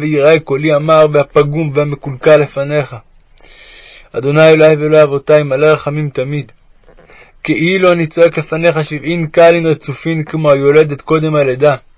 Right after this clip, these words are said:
קולי אל אדוני אזעק, קולי אל אדוני אתחנן, קולי אל אלוהים ואצעק, הקולי אל אלוהים ואזין אלי. הצילה מחרב נפשי, מיד כלב יחידתי.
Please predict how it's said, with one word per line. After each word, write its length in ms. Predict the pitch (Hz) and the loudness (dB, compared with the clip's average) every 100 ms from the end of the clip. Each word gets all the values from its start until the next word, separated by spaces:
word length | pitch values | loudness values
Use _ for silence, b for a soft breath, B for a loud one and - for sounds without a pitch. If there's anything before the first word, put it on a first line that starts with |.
| _ - _ b b b b | _ -20 _ b b b b
קולי 300 | - 185 175 | 2 4 4
אל 60 | 170 | 4
אדוני 440 | 165 170 170 170 | 2 2 2 2
אזעק, 480 | 156 139 160 165 160 | 0 2 6 6 4
קולי 240 | 160 160 | 0 -2
אל 60 | 170 | 0
אדוני 300 | 160 156 165 | 0 0 0
אתחנן, 580 | 160 - 147 156 165 160 | 0 -2 -4 0 0 0
קולי 280 | 151 156 165 | -2 -4 -2
אל 80 | 160 | -2
אלוהים 340 | 151 156 165 | -2 -4 -2
ואצעק, 640 | 147 143 - - 170 165 160 | -4 -6 -8 0 4 4 2
הקולי 440 | 147 170 170 165 | -4 0 0 0
אל 80 | 160 | -2
אלוהים 380 | 160 156 170 165 | -2 0 -2 2
ואזין 420 | 156 151 160 170 | 2 2 0 -2
אלי. 240 | 156 117 90 _ _ b b b b | -2 -2 -4 _ _ b b b b
הצילה 320 | _ 175 180 | _ 0 2
מחרב 380 | 170 143 170 170 | 2 2 4 4
נפשי, 320 | 160 151 - | 2 -6 -8
מיד 240 | 160 156 147 | -2 -2 -2
כלב 360 | - 170 165 | 0 0 0
יחידתי. 580 | 151 - 143 131 160 151 | -4 -6 -4 -4 -4 -10